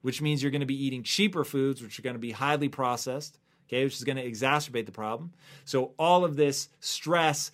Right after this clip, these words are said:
inflammation, emotional trauma, all of that is going on, okay? You have every reason in the world to not get your act together, right?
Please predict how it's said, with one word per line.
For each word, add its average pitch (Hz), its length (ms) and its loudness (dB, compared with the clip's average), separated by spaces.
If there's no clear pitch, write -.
inflammation, 151 1000 0
emotional 151 540 0
trauma, 151 540 -4
all 156 220 4
of 143 80 2
that 135 320 0
is 127 100 -6
going 123 320 -6
on, 101 200 -10
okay? 123 320 -4
You 151 100 4
have 147 160 2
every 185 400 2
reason 165 420 -2
in 147 120 -2
the 131 80 0
world 143 500 0
to 139 120 0
not 143 500 0
get 135 200 -2
your 139 160 0
act 120 240 -2
together, 101 320 -12
right? 185 360 0